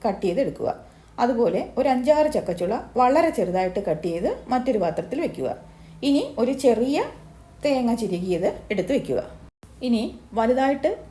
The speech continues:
കട്ട് ചെയ്ത് വെച്ചിരിക്കുന്ന ചക്കച്ചുള ഒരു മിക്സിയുടെ ജാറിലേക്കിട്ട്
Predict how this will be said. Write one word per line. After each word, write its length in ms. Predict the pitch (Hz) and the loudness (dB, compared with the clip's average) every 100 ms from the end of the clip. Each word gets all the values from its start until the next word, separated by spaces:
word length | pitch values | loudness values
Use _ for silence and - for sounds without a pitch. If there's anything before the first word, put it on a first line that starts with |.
| 240 | -2
കട്ട് 180 | 226 240 | 0 0
ചെയ്ത് 180 | 233 | 2
വെച്ചിരിക്കുന്ന 440 | 220 226 202 202 214 | 0 -2 -6 -6 -4
ചക്കച്ചുള 520 | 214 196 180 175 233 - - | -4 -4 -6 -4 -6 -6 -6
ഒരു 140 | 240 | -4
മിക്സിയുടെ 540 | 208 202 220 196 202 - | -4 -4 -2 -2 -2 -6
ജാറിലേക്കിട്ട് 800 | 185 170 175 185 185 - 185 - | -6 -4 -2 -2 -2 -2 -4 -4